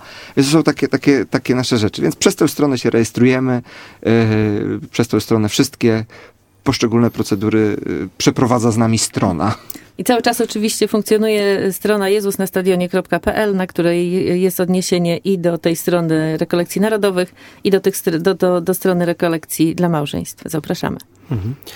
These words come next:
Speaker 3: Czyli można przyjechać całą rodziną, można przyjechać indywidualnie. Księży też zapraszamy?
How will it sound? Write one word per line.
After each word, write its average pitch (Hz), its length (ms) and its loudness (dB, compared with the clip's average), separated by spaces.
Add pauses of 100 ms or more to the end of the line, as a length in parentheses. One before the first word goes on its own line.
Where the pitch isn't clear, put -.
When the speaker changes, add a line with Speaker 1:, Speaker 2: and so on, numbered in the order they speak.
(200)
Speaker 3:
Czyli 135 280 2
można 143 380 4
przyjechać 123 520 -2
całą 131 340 0
rodziną, 120 480 0 (520)
można 123 240 -2
przyjechać 120 440 -2
indywidualnie. 117 800 0 (500)
Księży 123 400 -2
też 123 140 -2
zapraszamy? 123 560 -4